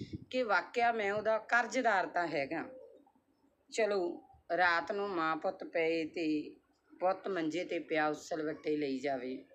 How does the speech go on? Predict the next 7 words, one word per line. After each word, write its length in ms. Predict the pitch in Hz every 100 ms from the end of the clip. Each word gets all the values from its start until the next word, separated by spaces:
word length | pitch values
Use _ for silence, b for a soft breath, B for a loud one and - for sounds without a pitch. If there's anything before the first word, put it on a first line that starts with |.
| - _ _ _ _ _ _ _ _ _ _ _ _ _ - _ _ _ _ _ _ _ _ _
ਤੇ 60 | 202
ਮਾਂ 380 | 208 170 175 190
ਕਹਿੰਦੀ 360 | 208 190 196
ਵੀ, 100 | 202
"ਕੀ 440 | 233 - 220 226 208
ਗੱਲ 260 | 208 160
ਆ 100 | 139